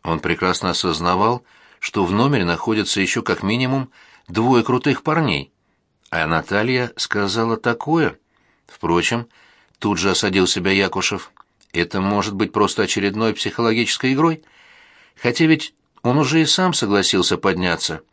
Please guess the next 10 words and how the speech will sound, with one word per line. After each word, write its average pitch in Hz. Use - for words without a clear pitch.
потому 85
что -
действительно 98
сделал 87
все, 98
что -
хотел. 95
В 87
их 143
номере 147